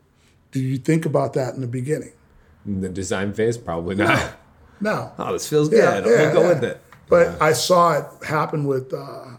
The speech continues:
Speaker 1: with a, a brand right in front of my own eyes. Was a brand called De Leon.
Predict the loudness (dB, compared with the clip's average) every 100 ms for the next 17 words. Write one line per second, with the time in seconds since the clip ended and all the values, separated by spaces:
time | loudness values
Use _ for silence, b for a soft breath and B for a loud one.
0 | -12 -2 -2 -2 -8 -18 -18 -6 -6 -2
1 | 0 2 0 -2 -4 -4 -4 -2 -2 -2
2 | -2 -4 -4 -6 -8 -16 -16 -16 -18 _
3 | _ _ 0 2 2 -2 -6 -6 -4 -4
4 | -4 -6 -6 -4 -4 -6 -4 -2 -2 -2
5 | -4 -6 -12 -18